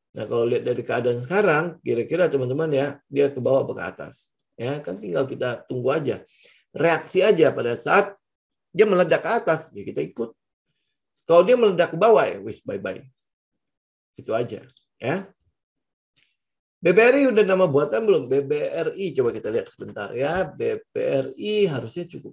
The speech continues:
bagus. Nah, oke. Ini kan, ini E M A berapa ya? Oh, E M A dua puluh ya. Ya, ini, ini tinggal teman-teman lihat ya. Dia ada di sekitar E M A dua puluh nih,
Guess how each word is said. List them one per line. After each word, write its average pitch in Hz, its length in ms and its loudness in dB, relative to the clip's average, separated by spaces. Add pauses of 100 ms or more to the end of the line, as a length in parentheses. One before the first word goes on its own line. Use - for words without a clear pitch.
bagus. 127 400 -8
Nah, 101 240 -12 (320)
oke. 151 320 -4 (460)
Ini 202 180 -2
kan, 240 320 0 (880)
ini 165 460 -12
E 147 80 -6
M 135 100 -4
A - 60 -6
berapa - 420 -12
ya? - 240 -20 (560)
Oh, - 80 -10
E 175 80 -4
M 156 80 -2
A 127 80 -2
dua 113 160 -2
puluh 160 320 -2
ya. - 120 -10 (760)
Ya, 151 160 2
ini, 233 240 2
ini 226 160 4
tinggal 175 320 2
teman-teman 180 400 -2
lihat 160 240 2
ya. 147 240 -2
Dia 170 240 2
ada 156 160 -2
di 175 160 -8
sekitar 175 320 -4
E 175 80 -4
M 170 60 -4
A - 20 -4
dua 151 160 0
puluh 135 240 0
nih, 170 240 -6